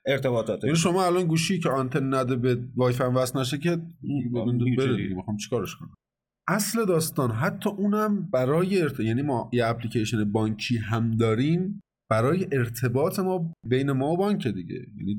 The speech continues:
Speaker 2: حداقل فیچرهایی هم که داره روش تعریف می‌شه داره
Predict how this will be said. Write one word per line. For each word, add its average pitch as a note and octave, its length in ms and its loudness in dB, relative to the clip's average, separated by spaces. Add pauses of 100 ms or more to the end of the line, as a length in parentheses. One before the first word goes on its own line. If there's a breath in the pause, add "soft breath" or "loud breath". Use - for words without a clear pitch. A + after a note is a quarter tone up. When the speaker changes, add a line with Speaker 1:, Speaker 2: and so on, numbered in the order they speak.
(300)
Speaker 2:
حداقل G#2 380 -2
فیچرهایی A#2 460 -2
هم C#3+ 120 -4
که B2+ 100 -6
داره A#2+ 200 2
روش G#2 160 -2
تعریف G2 380 0
می‌شه A2+ 520 -4
داره B2+ 400 0